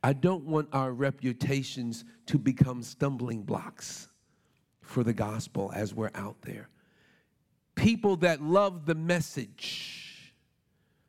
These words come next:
but the messengers are hindering them. People that love Jesus, but can't quite get over some of his representatives. And Barnabas, we know,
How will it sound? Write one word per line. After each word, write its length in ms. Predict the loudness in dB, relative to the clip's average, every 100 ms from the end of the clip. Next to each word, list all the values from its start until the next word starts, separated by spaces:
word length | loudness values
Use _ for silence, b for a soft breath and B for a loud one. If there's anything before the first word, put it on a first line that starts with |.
| _ _ _ _ _
but 140 | 2
the 80 | 2
messengers 840 | 4 2 2 -2 0 2 2 0 -2
are 160 | -4
hindering 580 | -2 -2 -2 -2 -6 -8
them. 260 | -10 -12 -20 _ _ _ _ _ _ _ _ _ _ _ _ _ _ _ _ _ _ _ _ _ _ _ _
People 320 | 4 6 6 6
that 240 | 6 6
love 300 | 4 4 2
Jesus, 960 | 0 2 2 -2 -6 -8 -12 -14 -18 _ _ _ _ _ _ -2
but 200 | -2 2
can't 400 | 4 4 0 -10
quite 540 | 4 4 4 -6 0
get 200 | 4 4
over 680 | 4 2 2 0 -4 -6 -12 -18 _ _ _ _
some 300 | 0 2 2
of 100 | 2
his 180 | 0 2
representatives. 1000 | -2 -2 -4 -2 -4 -4 -10 -14 -20 -20 _ _ _ _ _ _ _ _ _ _ b b b
And 120 | 2
Barnabas, 560 | 6 6 4 2 2 0
we 180 | -2 0
know, 580 | 4 4 4 -4 -10